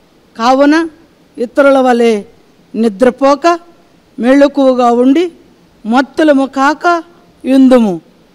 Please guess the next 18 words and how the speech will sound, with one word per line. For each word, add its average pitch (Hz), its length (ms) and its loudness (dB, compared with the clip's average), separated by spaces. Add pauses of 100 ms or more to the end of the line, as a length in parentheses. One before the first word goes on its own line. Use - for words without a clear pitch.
(160)
దేవునికి 277 520 2
స్తోత్రం. 202 600 -12 (480)
రాత్రి 320 460 0
వారము 247 400 0
కాము, 233 460 -4 (800)
చీకటి 330 440 -4
వారము 302 380 2
కాము. 190 460 -8 (1160)
అయితే 330 240 -2
ఏం 359 220 4
చేయాలి? 359 500 -4 (1500)
ప్రభు 254 240 -2
దగ్గర 262 260 0
ప్రశ్న 254 460 -4
వేస్తావా? 233 480 -2 (1120)
నువ్వేం 330 340 2 (120)
చేయాలో 370 560 4 (1080)
బైబిల్ 302 460 0